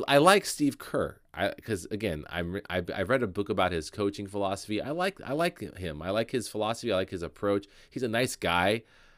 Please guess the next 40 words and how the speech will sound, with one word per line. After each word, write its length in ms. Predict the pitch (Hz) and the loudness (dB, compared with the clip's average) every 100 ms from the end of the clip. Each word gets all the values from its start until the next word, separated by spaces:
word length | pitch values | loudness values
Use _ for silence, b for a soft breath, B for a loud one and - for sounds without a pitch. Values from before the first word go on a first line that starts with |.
| b 98 | b 0
Um, 260 | 98 95 104 | 2 2 2
I 100 | 120 | 4
enjoy 480 | 120 95 98 110 117 | 4 2 4 4 4
how 220 | 110 95 | 4 2
his 320 | 95 82 - | 2 -2 -6
team 260 | - 98 98 | -6 -4 -2
plays 240 | 107 82 | -2 0
basketball. 800 | 85 80 95 - 117 113 113 - b b | 0 0 -2 -6 0 0 0 -4 b b
I, 260 | 104 95 107 | -2 -2 -2
I 60 | |
think 180 | 104 107 | -6 -6
Steph 260 | - 87 - | -4 -6 -6
Curry 380 | - 98 101 95 | -4 0 2 2
is 80 | |
amazing. 680 | 80 80 90 92 107 104 107 b b | 0 -2 -2 -2 -4 -6 -10 b b
One 140 | 90 90 | -6 -4
of 60 | |
my 100 | 85 | -4
favorite 300 | - 92 87 | -2 -4 -4
players 380 | - 90 90 85 | -6 -2 -2 -2
to 100 | 85 | -4
watch. 380 | 78 87 92 - | 0 2 0 -2
Just 200 | 98 - _ - | -12 -12 _ -10
maybe 260 | 98 87 76 | -6 -6 -6
one 120 | 80 | -8
of 60 | |
the 60 | 76 | -8
greatest, 400 | 71 87 85 - | -4 -2 -2 -8
one 180 | - 117 | -6 -2
of 60 | 123 | -2
the 60 | |
greatest 380 | 87 92 101 101 | 0 2 2 0
ever, 320 | 101 131 71 | -2 0 -2
right? 300 | 67 92 131 - b b b b b _ | -2 -2 -2 -6 b b b b b _
So 240 | - 143 127 | 2 6 6
the 140 | 135 | 4
most 260 | 170 208 131 | 2 0 0
recent 440 | 160 185 160 104 _ _ | -2 0 -2 -4 _ _
<clears throat> 220 | - 110 | -14 -14
controversy 840 | - 143 170 110 87 80 82 85 | 0 2 2 -4 -2 -4 -4 -8